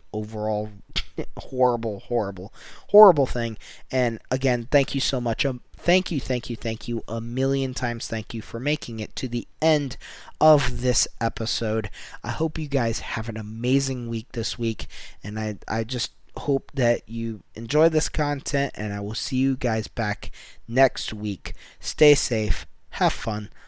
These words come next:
love soccer, and I'll see you guys next week.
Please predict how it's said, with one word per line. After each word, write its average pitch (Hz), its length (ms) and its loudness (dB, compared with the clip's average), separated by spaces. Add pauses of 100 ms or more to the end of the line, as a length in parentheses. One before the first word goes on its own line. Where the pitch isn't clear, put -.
(200)
love 131 280 6
soccer, 113 580 2 (380)
and 101 120 -8
I'll 101 100 -6
see - 180 -6
you 101 120 -4
guys 104 320 -2
next - 300 -4
week. 123 300 0